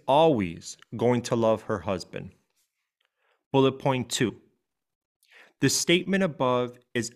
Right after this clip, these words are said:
absolutely no reflection of her feelings towards you. Bullet point three, oftentimes falling in love again brings with it a tremendous amount of guilt.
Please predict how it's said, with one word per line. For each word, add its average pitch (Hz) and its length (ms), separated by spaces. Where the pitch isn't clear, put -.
absolutely 127 920
no 120 400
reflection 127 880
of 113 180
her 120 140
feelings 117 640
towards 107 420
you. 90 220
Bullet 160 260
point 139 300
three, 113 240
oftentimes 139 1000
falling 147 480
in 143 140
love 117 200
again 104 520
brings 143 360
with 123 260
it 123 200
a 120 60
tremendous 127 680
amount 113 340
of 98 160
guilt. - 340